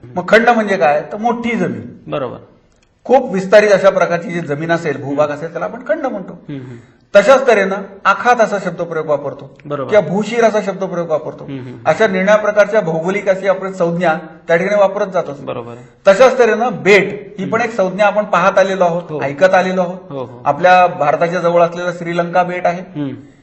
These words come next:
Speaker 2: किंवा आपली स्वतःची म्हणून काही बेट आहेत, ज्याला आपण अंदमान निकोबार म्हणतो.
Speaker 1: बरोबर.
Speaker 2: ही एक जमीन आणि त्यांनी पाण्याने वेढलेली जमीन, थोडक्यात आपल्याला सांगायचं म्हणजे
Speaker 1: बरोबर.
Speaker 2: त्याला आपण बेट म्हणतो.
Speaker 1: बरोबर.
Speaker 2: तशा तऱ्हेसारखं औष्णिक बेट
Speaker 1: हम्म.
Speaker 2: ही एक संकल्पना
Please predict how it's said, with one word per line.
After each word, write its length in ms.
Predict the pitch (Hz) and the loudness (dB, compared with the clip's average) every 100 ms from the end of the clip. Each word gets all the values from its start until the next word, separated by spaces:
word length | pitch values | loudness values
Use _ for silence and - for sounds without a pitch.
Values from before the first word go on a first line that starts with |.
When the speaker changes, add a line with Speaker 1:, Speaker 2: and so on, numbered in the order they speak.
| _ | _
Speaker 2:
किंवा 180 | 170 180 | 0 2
आपली 280 | 165 180 185 | 2 0 -4
स्वतःची 440 | 175 160 175 175 | 0 4 4 4
म्हणून 340 | 175 170 170 170 - - - | -2 -2 -4 -6 -16 -14 -2
काही 160 | 156 | 0
बेट 240 | 175 170 170 | 2 0 2
आहेत, 220 | 165 170 - - - | 2 0 -8 -18 -8
ज्याला 160 | 143 147 | 0 0
आपण 180 | 147 156 | 2 -2
अंदमान 480 | 143 156 165 160 | -2 -2 0 -2
निकोबार 420 | 151 147 156 160 151 | -2 -6 2 2 2
म्हणतो. 300 | 147 147 151 - | -4 -10 -14 -12
Speaker 1:
बरोबर. 300 | 131 123 120 | -8 -8 -8
Speaker 2:
ही 80 | 147 131 | -8 -8
एक 180 | 175 139 | -8 -8
जमीन 460 | 139 165 247 - - | -6 -4 -4 -6 -12
आणि 140 | 151 156 | -12 -6
त्यांनी 560 | 147 143 208 262 - _ - 131 | -6 -4 -8 -12 -20 _ -20 -4
पाण्याने 340 | 147 143 170 214 | 0 2 0 -2
वेढलेली 380 | 180 160 190 233 | -4 -2 -2 0
जमीन, 360 | 240 247 196 | 2 2 0
थोडक्यात 260 | 170 165 156 - | -4 -2 -4 -2
आपल्याला 300 | - 147 143 | -6 -2 -2
सांगायचं 360 | 139 139 127 | -2 -6 -4
म्हणजे 200 | 123 127 | -6 -4
Speaker 1:
बरोबर. 180 | 143 127 | -4 -2
Speaker 2:
त्याला 180 | 170 185 | -4 -4
आपण 140 | 233 | -6
बेट 180 | 262 240 | -4 -4
म्हणतो. 200 | 196 156 | -4 -8
Speaker 1:
बरोबर. 680 | 127 117 - - _ _ 196 | -8 -8 -12 -20 _ _ 2
Speaker 2:
तशा 160 | 254 285 | 6 6
तऱ्हेसारखं 460 | 277 254 254 262 247 | 8 6 6 4 2
औष्णिक 540 | 170 165 208 269 285 190 | 2 -2 -4 -4 -2 0
बेट 460 | 190 190 - - 147 | 0 -2 -10 -14 -12
Speaker 1:
हम्म. 120 | 139 | -8
Speaker 2:
ही 120 | 214 | -6
एक 100 | 240 | -6
संकल्पना 680 | - 165 180 185 175 139 | -2 0 0 2 0 -2